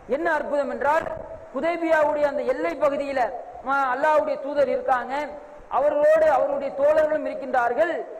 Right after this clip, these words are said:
இந்த நேரத்துல என்ன தெரியுமா ஆகுது மக்களுக்கு? தண்ணி பஞ்சம் வந்துடுச்சு. ஒரு சின்னோண்டு கிணறு தான் இருக்கு, அந்த இடத்துலயும் கொஞ்சம் தான் தண்ணி இருக்கு. மக்கள் எல்லாம் போய் முட்டி மோதி கொண்டு அந்த கிணத்துல தண்ணி குடிக்கிறாங்க. அப்படி தண்ணி குடித்த பொழுதும் அந்த தண்ணி தீந்துடுச்சு.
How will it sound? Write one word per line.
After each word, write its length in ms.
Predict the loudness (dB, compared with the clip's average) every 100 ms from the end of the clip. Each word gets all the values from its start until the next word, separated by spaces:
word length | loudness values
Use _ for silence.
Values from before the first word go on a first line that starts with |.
| -16 -8
இந்த 240 | -6 -2 0
நேரத்துல 380 | 2 0 0
என்ன 180 | -2 -2
தெரியுமா 260 | -4 -2 0
ஆகுது 220 | 2 2
மக்களுக்கு? 800 | -2 0 0 2 2 0 -2 -6 -12 -16 -20 -20 -20 -20 -14 -8
தண்ணி 300 | -6 -6 -2
பஞ்சம் 420 | -2 -2 -4 -4
வந்துடுச்சு. 300 | -8 -10 -14 -16 -20 -20 -2
ஒரு 200 | 0 0 -2
சின்னோண்டு 380 | 2 2 2 -2
கிணறு 280 | -4 -2 0
தான் 140 | 2
இருக்கு, 600 | 0 0 0 0 -2 -10 -10
அந்த 280 | -4 -2 0
இடத்துலயும் 480 | 2 2 0 -4 -2
கொஞ்சம் 320 | -2 -2 0
தான் 180 | 0 0
தண்ணி 220 | -2 -2
இருக்கு. 600 | -4 -4 0 0 -2 -10 -10
மக்கள் 320 | -6 -2 2 2
எல்லாம் 360 | 4 2 2
போய் 140 | 0 -2
முட்டி 340 | -6 -4 -2
மோதி 300 | 0 0 0
கொண்டு 240 | -2 -2
அந்த 140 | -2 -2
கிணத்துல 560 | -4 -4 -4 0 2
தண்ணி 220 | 2 -2 -4
குடிக்கிறாங்க. 680 | -6 -2 0 0 -2 -6 -8 -16 -20 -20 -6
அப்படி 320 | -4 -2 -4
தண்ணி 320 | -2 -4 -2
குடித்த 340 | -4 -4 -2 -2
பொழுதும் 380 | 0 -2 -2 -4
அந்த 200 | -8 -4
தண்ணி 220 | -4 -4
தீந்துடுச்சு. 640 | -6 -4 -4 -6 -6 -10